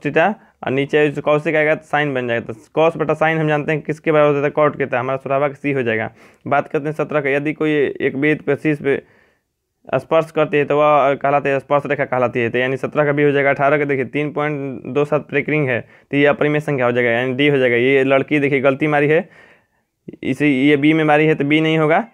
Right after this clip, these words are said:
डी होगा, तो यानी अठारह का डी अपरिमेय संख्या होगा।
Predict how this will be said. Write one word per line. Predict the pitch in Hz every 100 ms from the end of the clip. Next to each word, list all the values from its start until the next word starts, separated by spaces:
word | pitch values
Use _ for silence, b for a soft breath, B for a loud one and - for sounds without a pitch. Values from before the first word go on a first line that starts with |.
| _ -
डी | 131 147
होगा, | 127 110 104 - _ _
तो | 123
यानी | 127 131 131
अठारह | 123 139 151
का | 160 156
डी | 135 131 98 - _ _
अपरिमेय | - 117 139 147
संख्या | 143 123
होगा। | 113 107